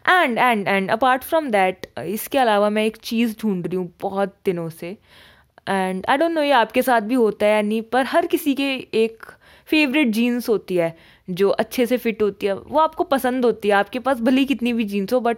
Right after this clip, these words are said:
आप, अ, कहीं ना कहीं उस जीन्स को हर जगह प्रेफरेंस देते हो, आप कहीं भी जाते हो। मेरी भी है, but the thing is that अब मैं बोर हो चुकी हूँ उस जीन्स से, so I am looking for that perfect fitted jeans। And you know what?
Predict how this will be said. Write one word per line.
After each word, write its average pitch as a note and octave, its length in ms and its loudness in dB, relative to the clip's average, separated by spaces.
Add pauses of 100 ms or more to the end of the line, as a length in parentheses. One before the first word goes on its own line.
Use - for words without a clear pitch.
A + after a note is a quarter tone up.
(100)
आप, G3+ 440 0
अ, A3 200 -4 (340)
कहीं D4 140 2
ना D#4+ 100 2
कहीं D#4 180 0
उस D#4+ 100 2
जीन्स A#3+ 460 -2 (520)
को A#3 240 2
हर A3+ 220 2
जगह A3 240 0
प्रेफरेंस G#3 640 -2
देते F#3 240 -4
हो, F3 60 2
आप E3 220 -2 (420)
कहीं G3 200 0
भी F#3 120 -4
जाते E3+ 360 -4
हो। G3 160 -8 (280)
मेरी E4 280 2
भी G4 160 2
है, G#3 200 2
but G3+ 300 0 (220)
the A3 160 0
thing A3+ 260 0
is A#3+ 200 0
that A#3 300 0 (340)
अब - 100 0
मैं B3+ 180 0
बोर A#3 220 4
हो A#3+ 100 0
चुकी F#3+ 260 -6
हूँ F#3+ 120 0
उस E3+ 140 -6
जीन्स F#3+ 220 0
से, A3+ 160 -2
so A#3+ 160 -6 (120)
I G#3+ 180 2
am A#3 80 -2
looking G#3 340 -2
for G#3 180 -2
that G3+ 160 -2 (280)
perfect A#3 500 -2
fitted G#3 300 -2
jeans। F3+ 480 -6 (280)
And D4+ 100 0
you E4 140 2
know F4+ 240 4
what? B3+ 160 2